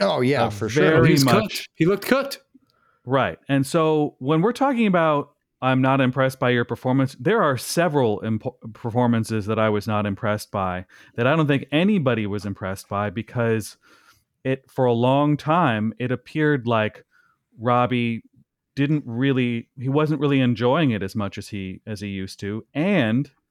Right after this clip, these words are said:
Speaker 2: everybody knew how to fight him, which was to take him down.
Speaker 1: Or
Speaker 2: Um,
Speaker 1: kick him in the legs a whole bunch, too.
Speaker 2: Or kick him in the legs a whole bunch, right. So he was a very beatable fighter for a long time.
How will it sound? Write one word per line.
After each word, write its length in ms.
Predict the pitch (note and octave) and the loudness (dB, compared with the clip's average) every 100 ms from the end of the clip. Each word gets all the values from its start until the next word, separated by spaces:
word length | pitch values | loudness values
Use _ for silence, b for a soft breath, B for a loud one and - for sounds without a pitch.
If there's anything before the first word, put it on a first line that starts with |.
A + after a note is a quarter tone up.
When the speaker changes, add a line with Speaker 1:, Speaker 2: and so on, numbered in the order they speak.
| _ _ - | _ _ -2
Speaker 2:
everybody 480 | G#3+ G#3+ G3 G#3 G3+ | 0 0 0 0 0
knew 140 | G#3 | 0
how 160 | G3+ G#3 | 0 0
to 40 | |
fight 320 | - A3+ B3+ | 0 0 0
him, 260 | G2 D2 - _ _ _ - | -2 -8 -20 _ _ _ -12
which 160 | B2 | -6
was 140 | C#3+ C#3 | -6 -6
to 80 | |
take 260 | C3+ A#2+ A#2+ | -2 -2 0
him 140 | C#3 | 0
down. 380 | D3 E3 G2 - _ _ _ _ _ _ _ - | 0 0 0 -4 _ _ _ _ _ _ _ -6
Speaker 1:
Or 300 | A#2+ A#2 A2+ | -2 0 2
Speaker 2:
Um, 100 | D#3 | 2
Speaker 1:
kick 200 | G2+ D#3 | 2 0
him 80 | D3 | 2
in 120 | C3 | 2
the 80 | A2 | 2
legs 300 | A2+ A#2+ A2 | 2 0 -2
a 40 | G2 | -2
whole 140 | G#2 | -2
bunch, 360 | G#2 G2 F#2+ - | -2 -4 -6 -6
too. 220 | G#2 F#2+ - | -4 -4 -8
Speaker 2:
Or 180 | F2+ G2+ | -8 -8
kick 240 | - A2 | -10 -6
him 80 | A#2+ | -2
in 60 | B2+ | 0
the 100 | C3 | 2
legs 240 | A#2+ F#2+ | 0 -2
a 60 | G2+ | -6
whole 160 | G#2 | -6
bunch, 280 | F2 D#2+ - | -6 -10 -4
right. 240 | D3 E2 - _ | -4 -4 -10 _
So 580 | - C#3+ C3 B2+ B2 - b b b | -6 -2 2 2 0 -4 b b b
he 180 | A#2 D#3+ | -2 0
was 240 | F3 G#3 | 2 2
a 140 | E3+ C3 | 2 0
very 420 | F#2+ B2+ D#3 C#3+ | 0 0 0 0
beatable 480 | - C3+ C3+ B2 A#2 | -2 0 0 0 -2
fighter 460 | C3+ B2 A#2 G#2 | 0 0 0 -2
for 400 | - - A2 G#2+ A2 | -4 -4 -2 -2 -4
a 60 | |
long 480 | G#2 A#2 A#2+ B2 A#2 | -4 0 2 2 0
time. 500 | C3 C3+ G#2+ F2+ | 0 0 0 -4